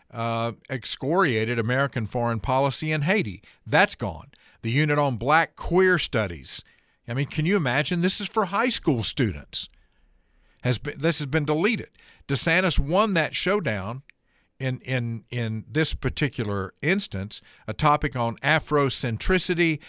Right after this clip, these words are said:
the scholarly legitimacy of which is very much in dispute, is gone. Also gone is a C R T-based unit calling colorblindness racist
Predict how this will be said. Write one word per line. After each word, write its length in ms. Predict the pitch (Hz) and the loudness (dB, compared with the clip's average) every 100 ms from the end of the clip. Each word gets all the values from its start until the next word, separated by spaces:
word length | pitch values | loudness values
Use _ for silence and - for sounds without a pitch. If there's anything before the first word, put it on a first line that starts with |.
| - | -12
the 100 | - | -6
scholarly 640 | 113 - 147 151 139 123 117 | -4 0 2 4 2 2 -2
legitimacy 800 | 107 110 143 160 156 143 - 147 | -4 -2 0 2 2 0 0 0
of 200 | 131 - | 0 0
which 260 | 147 143 - | -2 -2 -4
is 120 | 87 | -6
very 280 | 87 139 170 | 0 2 2
much 260 | 156 139 | 2 0
in 140 | 143 123 | -2 -4
dispute, 520 | 113 - 131 139 143 - _ | -4 -4 -2 -2 -4 -16 _
is 140 | 107 90 | -6 -4
gone. 500 | 117 113 127 165 160 - - | 0 2 2 0 -2 -12 -6
Also 400 | 120 151 156 170 | 2 2 4 0
gone 360 | 151 135 147 151 | 0 -2 -2 -2
is 120 | 120 | -4
a 80 | 104 | -4
C 240 | - 170 | -4 0
R 160 | 156 143 | 2 2
T-based 640 | 123 160 156 131 143 135 143 | 0 -2 0 0 0 0 -2
unit 320 | 147 139 - - - - | 0 -2 -4 -16 -20 -2
calling 340 | 143 135 113 | 0 2 -2
colorblindness 960 | - 175 185 147 117 117 120 113 101 - 90 | -2 2 4 2 0 0 0 -2 -4 -6 -4
racist 680 | 117 143 - 180 170 - | 0 0 0 -4 -6 -8